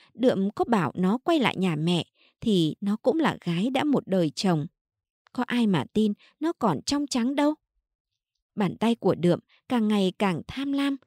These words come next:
lần mò xuống phía dưới hai chân nó. Hơi thở nóng rực của anh càng ngày càng tiến sát vào mặt nó. Nó im lặng để cho anh tiến tới. Dường như cảm nhận được sự đồng ý của Đũi, Đượm nhanh chóng hôn lên đôi môi nó.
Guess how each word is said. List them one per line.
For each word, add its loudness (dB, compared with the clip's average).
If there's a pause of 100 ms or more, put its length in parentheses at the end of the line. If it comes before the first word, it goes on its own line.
(220)
lần 2
mò 2
xuống 0
phía 2
dưới 2
hai -4
chân 0
nó. 0 (560)
Hơi -2
thở 0
nóng -2
rực 0
của 0 (100)
anh 0 (340)
càng 0
ngày 2
càng 0
tiến 0
sát -4
vào 2
mặt -2
nó. 0 (640)
Nó -2
im 0
lặng 0 (280)
để 2
cho -4
anh -4
tiến 2
tới. 2 (680)
Dường 0
như 4
cảm -2
nhận -2
được -2
sự -4
đồng -2
ý 0
của 2
Đũi, 0 (320)
Đượm 0
nhanh -2
chóng -4
hôn -2
lên 0
đôi 4
môi 2
nó. -2